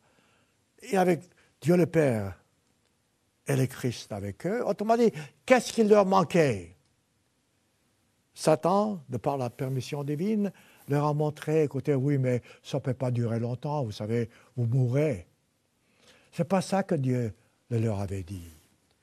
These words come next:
Dieu a dit qu'il mourrait si jamais il transgressait ses lois. Mais Satan a tordu cette vérité. Il a dit, « Voyez-vous, ce que vous avez là, ça va pas durer, hein.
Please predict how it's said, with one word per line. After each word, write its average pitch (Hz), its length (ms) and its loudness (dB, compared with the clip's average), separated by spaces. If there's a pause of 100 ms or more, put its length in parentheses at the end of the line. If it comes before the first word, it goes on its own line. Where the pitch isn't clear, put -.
(300)
Dieu 143 160 2
a 175 120 4
dit 185 140 4
qu'il 165 260 0
mourrait 170 400 2
si 165 260 -2
jamais 151 460 0 (320)
il 131 180 -2 (180)
transgressait 123 720 -6
ses 117 160 -10
lois. 147 460 -4 (580)
Mais 165 260 0
Satan - 640 -2
a 156 120 -4 (120)
tordu 131 580 -4 (520)
cette 98 240 -8
vérité. 87 340 -12 (600)
Il 139 60 -2
a 139 40 0
dit, « 139 60 2
Voyez-vous, 165 340 4
ce - 140 -6
que 151 80 -6
vous 139 140 0
avez 131 180 0
là, 139 240 0
ça 113 120 -8
va 110 100 -6
pas 107 140 -12
durer, 131 340 -8
hein. 135 240 -12